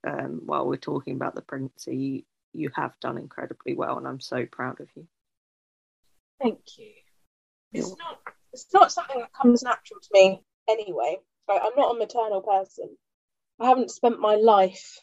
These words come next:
Speaker 2: you know, dreaming about the day I have my first child, which again makes me feel guilty. But I, I love her. I love her already. Like, you know, I can't, I can't even put into words how much I love her.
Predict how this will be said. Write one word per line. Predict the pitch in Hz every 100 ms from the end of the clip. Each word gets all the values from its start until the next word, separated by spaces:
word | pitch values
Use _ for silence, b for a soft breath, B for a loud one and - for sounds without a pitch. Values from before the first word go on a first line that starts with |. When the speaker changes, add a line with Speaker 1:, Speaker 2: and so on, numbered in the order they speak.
| _
Speaker 2:
you | 202
know, | 190 165
dreaming | 185 202 202 185 185
about | 190 185 -
the | 180
day | 185 180 175 180 _ _ _ _ _ _ -
I | 202
have | 202 196
my | 185
first | - 185 -
child, | 208 190
which | 277 285
again | 302 370 359 247
makes | 254 -
me | 330
feel | - 196 196
guilty. | 175 170 175 - 131 190 _ _ _ _ _ _ _ -
But | 208 - - B B _ _ _ _ _ _ _ _ _ _ -
I, | 214 -
I | 247
love | 247 262 262 -
her. |
I | 170 -
love | 233 254 247 226
her |
already. | 202 190 185 180 165 -
Like, | 120 - -
you | 226
know, | 208 170
I |
can't, | 185 247 240 190 180 _ _ _ _ _ _ _ _ _
I | 214
can't | - 226 185
even | 202 208
put | 226
into | 202 202
words | 214 190 160 - - -
how | - 185
much | 175 - -
I |
love | 175 180 185
her. | 180 -